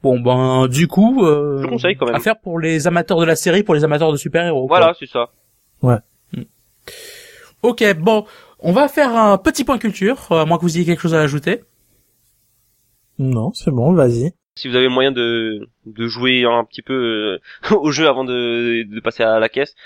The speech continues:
Speaker 2: faites-le quand même parce que sinon, il risquerait d'avoir quelques retours, euh, pas très, pas très positifs, on va dire.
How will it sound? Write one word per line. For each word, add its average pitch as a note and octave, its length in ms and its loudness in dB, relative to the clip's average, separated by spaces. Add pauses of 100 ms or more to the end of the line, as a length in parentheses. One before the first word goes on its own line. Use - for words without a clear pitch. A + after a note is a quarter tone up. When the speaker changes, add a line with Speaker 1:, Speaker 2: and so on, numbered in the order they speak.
(420)
Speaker 2:
faites-le - 300 -8
quand B2 100 -2
même D3 140 0
parce - 140 -6
que G#2+ 360 -6
sinon, B2 640 -6 (500)
il A2+ 160 -6
risquerait A#2+ 380 -2
d'avoir A2+ 280 -4
quelques - 180 -12
retours, B2 440 -4
euh, B2 320 -10
pas B2 60 -8
très, A#2+ 500 -8 (320)
pas B2+ 100 -4
très - 120 -8
positifs, C3 360 -10
on A#2 60 -8
va G#2 60 -12
dire. - 140 -20